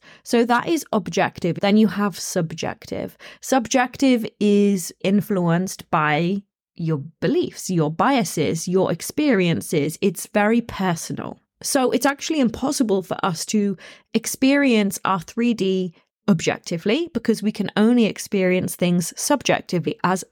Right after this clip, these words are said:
us, as each individual person with a whole life behind them and a whole life ahead of them.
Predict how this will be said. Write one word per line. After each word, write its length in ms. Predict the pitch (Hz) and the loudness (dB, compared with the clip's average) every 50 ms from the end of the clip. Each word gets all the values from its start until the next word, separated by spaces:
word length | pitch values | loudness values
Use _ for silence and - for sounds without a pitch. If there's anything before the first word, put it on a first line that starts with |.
| _ - | _ -2
us, 360 | 139 - - 165 - - - - | 0 0 0 -2 -6 -8 -4 -2
as 200 | - 170 165 - | -2 -2 -2 -4
each 300 | - 196 175 - - - _ - | -6 -8 -8 -6 -8 -6 _ 0
individual 680 | 208 202 190 190 185 190 208 196 170 165 165 160 165 | 2 2 2 0 0 0 0 0 0 0 0 0 0
person 800 | 165 - 196 240 262 - - - 160 131 143 165 208 226 226 - - - - _ _ _ _ _ 180 | 0 0 0 0 0 0 -2 -2 0 0 2 2 0 -2 -4 -6 -12 -20 -20 _ _ _ _ _ 0
with 420 | 202 208 202 202 196 175 - - _ _ _ _ _ _ - 160 | 0 0 0 0 -4 -4 -8 -16 _ _ _ _ _ _ -8 -6
a 20 | |
whole 220 | 156 - 214 208 | -4 -2 -2 0
life 360 | 202 196 190 185 190 185 165 - | 0 2 2 0 0 -2 -4 -4
behind 400 | - 147 - 180 180 180 175 170 | -6 -4 -4 -4 -2 -2 -2 -2
them 140 | 170 160 160 | -2 -2 -2
and 140 | 147 151 165 | -2 -2 -2
a 40 | |
whole 200 | 151 156 185 180 | -2 -2 -2 0
life 320 | 180 180 180 185 175 165 - | 0 2 0 0 0 -4 -6
ahead 260 | 160 156 202 285 302 | -6 -2 -2 -2 -2
of 180 | 302 - - - | -2 -4 -6 -6
them. 340 | - - - - 175 170 | -6 -6 -6 -10 -12 -14